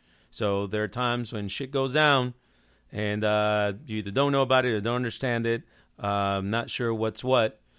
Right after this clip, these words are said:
So I'll be talking about those things.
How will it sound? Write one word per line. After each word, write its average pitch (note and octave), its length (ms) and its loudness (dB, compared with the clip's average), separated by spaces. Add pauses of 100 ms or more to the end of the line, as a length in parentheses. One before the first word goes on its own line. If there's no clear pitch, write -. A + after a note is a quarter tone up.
(160)
So G2+ 420 -2 (1800)
I'll G#2+ 100 -6
be F#2+ 100 -12
talking A2+ 280 0
about F#2 220 -4
those F2 180 -10
things. - 380 -14